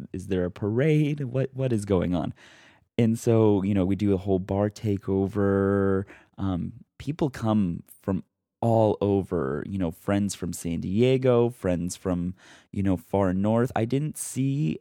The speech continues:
any San Francisco peeps this time, but, you know, people in San Francisco have made the trek. Um, and then the person who puts it on, um, Don Mike, who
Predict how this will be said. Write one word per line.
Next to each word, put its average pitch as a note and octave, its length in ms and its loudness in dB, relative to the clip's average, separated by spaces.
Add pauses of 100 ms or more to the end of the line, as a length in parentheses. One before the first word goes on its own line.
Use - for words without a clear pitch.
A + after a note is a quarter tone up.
(240)
any C3 300 2
San C3 420 0
Francisco C3 680 -4
peeps C#3+ 400 -8
this C3+ 300 -6
time, C#3+ 380 -6
but, G#2 200 0
you G#2+ 160 -4
know, F#2 120 0
people G#2+ 280 -4
in G2+ 80 -2
San F#2+ 220 -4
Francisco B2 800 -2 (500)
have G#2 140 0
made A2+ 280 4
the A#2 80 -2
trek. - 520 0 (540)
Um, F#2+ 540 2 (400)
and G2+ 140 2
then G2 380 2
the F#2+ 540 2
person G#2+ 300 -4
who F#2+ 80 -4
puts - 240 -4
it F#2+ 80 0
on, A2 420 0
um, F#2 300 -4 (800)
Don G2+ 240 2
Mike, G2 300 2
who F#2+ 240 2